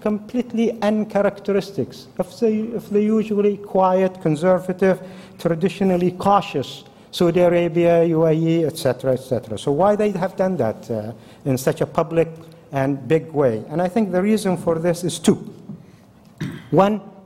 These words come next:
is that they participating on their own terms. They come to Washington and they said, "Yes, we're gonna come in here, but on our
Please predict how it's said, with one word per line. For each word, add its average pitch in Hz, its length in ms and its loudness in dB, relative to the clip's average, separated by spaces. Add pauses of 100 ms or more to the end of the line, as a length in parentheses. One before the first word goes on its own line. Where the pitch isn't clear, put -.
is 160 220 0
that 170 260 2
they 165 160 4
participating 170 1120 -2
on 160 260 0
their 143 240 2 (100)
own 147 300 2
terms. 107 520 -2 (160)
They 139 120 2
come 151 220 -2
to 190 100 2
Washington 170 600 2
and 120 120 0
they 123 120 4
said, 117 240 -2
"Yes, 170 360 0
we're 160 140 0
gonna 143 180 2
come 180 220 2
in 175 80 0
here, 175 240 4 (260)
but 139 380 -2
on 156 300 -2
our 135 360 2